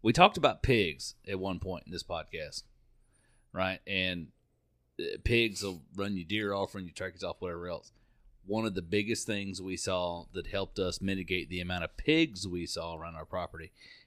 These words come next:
especially in, like, uh, Georgia, where it's legal to bait, was putting up a two-foot fence.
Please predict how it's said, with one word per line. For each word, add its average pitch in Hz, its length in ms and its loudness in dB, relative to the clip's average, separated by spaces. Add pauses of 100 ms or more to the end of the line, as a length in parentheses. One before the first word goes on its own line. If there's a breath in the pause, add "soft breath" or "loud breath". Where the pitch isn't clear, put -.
(120 loud breath)
especially 104 640 2
in, 87 380 -6
like, 87 280 -6 (460)
uh, 90 100 -8 (140)
Georgia, 101 400 4
where 101 200 2
it's - 200 -2
legal 101 280 0
to 107 100 -6
bait, 82 320 -4 (1000)
was 92 180 0
putting 135 400 4
up 104 220 0 (840)
a 82 60 -4
two-foot - 500 -2
fence. - 400 -6